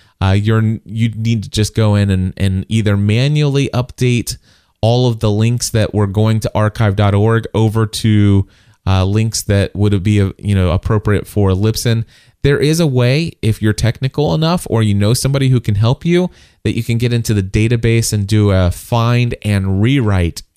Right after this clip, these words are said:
every single time archive dot org shows up, and you can replace it with a traffic dot libsyn dot com slash username slash, and then it has your file. So anyway, uh, support at libsyn dot com,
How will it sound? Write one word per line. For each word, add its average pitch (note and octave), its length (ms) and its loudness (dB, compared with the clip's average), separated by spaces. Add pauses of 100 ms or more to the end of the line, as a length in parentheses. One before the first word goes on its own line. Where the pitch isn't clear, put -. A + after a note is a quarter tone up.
every B2 300 0
single A2+ 320 -2
time G#2+ 440 0 (320)
archive G#2+ 540 0
dot G#2 240 2
org G#2 380 0
shows G2 320 0
up, G2 180 0
and G2 140 0
you F#2+ 80 -4
can G2+ 120 -4
replace F#2+ 420 0
it - 60 -2
with G2 140 -4
a F#2+ 80 2
traffic F#2 400 -2
dot F2+ 200 -2
libsyn F#2 340 0
dot F2 180 -2
com F#2 240 0
slash F#2 320 0 (340)
username F#2 540 2
slash, E2+ 720 -2
and F2+ 180 -2
then F2 280 0
it A#1+ 100 -6
has F2 260 -4
your D#2 100 -4
file. D#2+ 420 -2 (400)
So C3+ 420 0
anyway, D3+ 460 2
uh, B2 220 0
support - 380 -2
at D#3+ 120 -2
libsyn D3 340 -2
dot C3+ 220 -2
com, B2+ 480 0